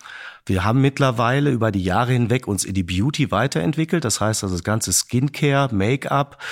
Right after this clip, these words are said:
und auch das Haircare-Thema machen wir sehr, sehr gut. Und,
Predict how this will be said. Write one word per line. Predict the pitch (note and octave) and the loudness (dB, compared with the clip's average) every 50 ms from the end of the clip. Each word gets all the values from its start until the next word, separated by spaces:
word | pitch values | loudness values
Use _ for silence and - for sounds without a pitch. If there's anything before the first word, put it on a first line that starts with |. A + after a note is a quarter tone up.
| - - - - | -10 -10 -10 -6
und | - C3 B2+ C#3+ - | -2 0 2 2 2
auch | - G#2 - | 0 -4 -2
das | G#2 F#2+ - - | -2 -2 0 2
Haircare-Thema | A2+ C#3+ D3+ - E3+ D#3 D3+ - - D#3+ D#3 D3+ C#3+ | 0 0 0 0 0 0 0 2 2 2 2 4 2
machen | C#3 C#3+ - D3 C3 | 2 2 2 0 2
wir | C3 C3 | 2 2
sehr, | A2+ A2 C3 D3 C3 | 2 2 2 2 2
sehr | C3 C3 C3 | 2 0 0
gut. | A2+ A#2 C3 D#3+ A3 A3 - _ - - - - - - - - | -2 -2 -2 -2 -2 -4 -6 _ -12 -14 -12 -12 -12 -12 -14 -4
Und, | - - F3+ A3 A3+ - - - | 0 2 2 2 2 0 -6 -8